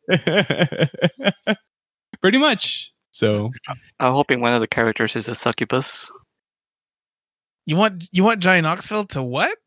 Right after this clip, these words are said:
Speaker 1: <laughs> I'm Johnny Knoxville, and this is the Succubus Challenge. <laughs>
Speaker 3: You boy.
Speaker 1: Uh, that's also on V O D. So those are the two movies I wanted to talk about this week.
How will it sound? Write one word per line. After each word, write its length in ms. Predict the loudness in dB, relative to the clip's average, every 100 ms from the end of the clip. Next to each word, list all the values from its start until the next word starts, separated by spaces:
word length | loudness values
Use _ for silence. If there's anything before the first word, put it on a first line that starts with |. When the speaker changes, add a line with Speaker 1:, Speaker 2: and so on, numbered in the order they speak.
| _
Speaker 1:
<laughs> 200 | _ -2
I'm 1700 | 2 4 4 2 2 2 2 0 0 -2 -2 -4 0 0 2 0 -4 -8 -20 -20 _ -10 -2
Johnny 540 | 0 2 2 2 2
Knoxville, 400 | 2 2 2 2
and 80 | 4
this 80 | 2
is 80 | 2
the 120 | 0
Succubus 480 | 2 2 2 0 0
Challenge. 640 | 2 2 2 0 -4 -6 -10 -2
<laughs> 500 | 0 2 0 0 -2
Speaker 3:
You 80 | 0 -2
boy. 180 | -2 -6 -10 -20 _ _ _ _ _ _ _ _ _ -16 -12 -12 -14 _ -10 -4 0 2 2
Speaker 1:
Uh, 240 | 2 4
that's 200 | 2 2
also 320 | 0 2 2
on 160 | 2 2
V 180 | 0 0
O 60 |
D. 280 | -2 -8 -12
So 280 | -4 0 0
those 260 | 0 0 0
are 60 |
the 120 | 0 0
two 120 | 0
movies 280 | 2 2 2
I 80 |
wanted 200 | 2 0
to 80 | 0
talk 200 | 0 2
about 180 | 2 0
this 200 | 0 -2
week. 340 | 0 -2 -4